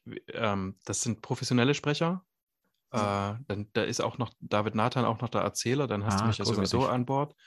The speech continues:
Speaker 3: Mhm.
Speaker 1: Und, äh, ich hab jetzt auch angefangen im Urlaub, ähm, und weil ich krank war, hab ich angefangen, ähm, Lovecraft-Hörspiele mir anzuhören. Die sind alle auf Spotify verfügbar.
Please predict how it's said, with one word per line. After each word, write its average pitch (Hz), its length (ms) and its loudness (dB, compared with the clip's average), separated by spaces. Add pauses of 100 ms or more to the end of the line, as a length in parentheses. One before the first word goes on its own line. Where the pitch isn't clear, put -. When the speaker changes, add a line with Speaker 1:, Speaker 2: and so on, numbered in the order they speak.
(220)
Speaker 3:
Mhm. 104 280 6
Speaker 1:
Und, 120 240 -2 (120)
äh, 107 200 2
ich - 120 -2
hab 135 100 2
jetzt 135 120 0
auch - 140 -2
angefangen 131 420 0
im 101 140 -2
Urlaub, 156 500 2 (220)
ähm, 107 640 -2 (420)
und 104 160 -6 (480)
weil 104 160 -2
ich 98 120 -4
krank 165 260 -2
war, 123 80 2
hab 120 100 0
ich - 140 -4
angefangen, 117 600 -2
ähm, 98 520 -4
Lovecraft-Hörspiele 110 1040 -2
mir 104 120 -2
anzuhören. 110 300 -2
Die 107 60 -6
sind 110 140 -4
alle 175 160 0
auf 147 80 0
Spotify 156 420 -4
verfügbar. 110 640 -2